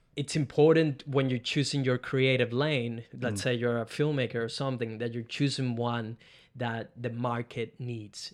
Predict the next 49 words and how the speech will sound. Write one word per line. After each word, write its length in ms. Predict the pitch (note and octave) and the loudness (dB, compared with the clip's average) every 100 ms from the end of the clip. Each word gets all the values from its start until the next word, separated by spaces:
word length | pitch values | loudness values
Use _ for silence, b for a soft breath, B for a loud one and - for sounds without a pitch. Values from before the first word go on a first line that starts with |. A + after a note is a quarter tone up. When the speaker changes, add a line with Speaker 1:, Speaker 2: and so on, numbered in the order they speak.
| _ | _
Speaker 1:
It's 140 | B2 | -6
just 220 | - C#3+ - | -2 0 0
gonna 180 | B2+ | -2
make 240 | A#2 A#2 A2 | -2 -6 -6
your 80 | A2+ | -6
life 300 | A2 G#2 A#2+ | -8 -10 -8
easier. 360 | B2 A#2+ A2+ | -8 -6 -6
Like, 200 | A#2 C3 | -2 0
in 120 | C3+ | 0
terms 260 | B2 C#3+ C3 | 2 0 0
of 60 | A#2+ | -2
music 360 | C3+ C#3+ C3 | -2 -2 -2
videos, 240 | A#2+ A2+ - | -4 -6 -6
someone 360 | C#3 C#3+ C3 | -6 -4 -6
told 240 | A#2+ C3 B2 | -6 -6 -6
me 80 | |
a 60 | A#2 | -8
long 640 | A#2 D3 E3 D#3 D3 C#3 | -6 -4 -4 -2 0 -2
time 260 | B2+ C3+ A#2+ | 0 -2 -2
when 80 | A#2+ | -4
I 40 | |
was 140 | B2 - | -6 -6
getting 200 | B2 A#2+ | -6 -4
started, 260 | B2 A#2+ | -4 -2
like, 160 | A#2 A2 B B B B _ - | -2 -6 B B B B _ -8
uh, 140 | A2+ - _ | -8 -8 _
"Whatever 300 | C#3+ D#3 D#3 | 2 4 2
you 140 | C3+ | 0
do, 340 | B2+ C#3+ C#3+ C#3 b b b - | 0 2 2 0 b b b -2
don't 220 | D3 D3 | 0 0
choose," 360 | - C#3+ B2+ - | 2 0 0 -6
they 200 | B2+ C3+ | -4 -4
told 260 | C3 G3+ G#3 | 0 2 2
me 60 | |
a 40 | F3 | 2
couple 380 | D#3+ D#3+ D#3 | 2 6 6
industries 440 | C#3 D#3 E3+ E3+ D3 | 6 6 2 2 0
and 140 | A#2 | -2
one 180 | B2+ B2+ | 0 0
of 60 | A#2+ | -2
them 220 | A#2+ A2+ | -4 -4
was 260 | A#2 A2 - | -6 -8 -8
music 260 | B2 A2 A2 | -8 -6 -8
videos. 340 | A2 - - - | -8 -8 -14 4
Speaker 2:
Yeah, 340 | C3 A2 G2 - | 8 8 6 4
Speaker 1:
Just 200 | F3 A2+ | 4 6
Speaker 2:
yeah. 80 | |
Speaker 1:
because 280 | G#2 C#3 - | 4 2 -2
it's 200 | C3 - | -4 -6